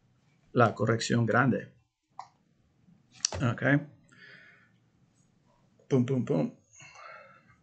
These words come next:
En inglés, en uno para amigos de... Así que esta es una muy importante de macroeconomía, ¿right? Para entender,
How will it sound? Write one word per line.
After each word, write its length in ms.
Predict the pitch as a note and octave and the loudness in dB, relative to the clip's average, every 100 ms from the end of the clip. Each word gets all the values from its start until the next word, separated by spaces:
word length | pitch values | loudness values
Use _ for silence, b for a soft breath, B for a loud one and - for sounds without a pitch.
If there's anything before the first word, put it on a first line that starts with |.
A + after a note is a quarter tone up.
| _ _ | _ _
En 160 | B2+ A#2+ | 2 2
inglés, 640 | A2 B2+ E3 E3+ - - | 2 0 -2 -2 -8 -10
en 140 | C3+ B2 | -8 -4
uno 300 | C#3 C3+ B2+ | -4 -4 -6
para 320 | B2 B2 G#2+ B2+ | -10 -10 -12 -12
amigos 380 | - C#3 - | -14 -14 -16
de... 420 | - - - B B B B B B | -20 -20 -20 B B B B B B
Así 140 | C#3 | 2
que 80 | C#3 | 4
esta 160 | C3 D3+ | 6 6
es 340 | D3 - _ _ _ - | 6 0 _ _ _ 0
una 220 | C#3+ C#3 | 6 6
muy 200 | C3+ C3+ | 6 4
importante 560 | B2+ A#2 C3+ C3 B2+ A#2 | 2 2 4 4 4 4
de 140 | A2+ | 4
macroeconomía, 1800 | A2 B2 A#2+ B2 A#2 A2 - - _ _ _ _ C#3 B2+ B2 A2 B2 A#2 | 6 6 6 2 2 0 -4 -18 _ _ _ _ -10 -2 0 2 0 -2
¿right? 160 | A#2+ B2 | -4 -6
Para 160 | A#2 A2+ | -2 -4
entender, 560 | A#2 G#2+ A#2 A#2 A#2+ | -2 -2 -2 -2 -4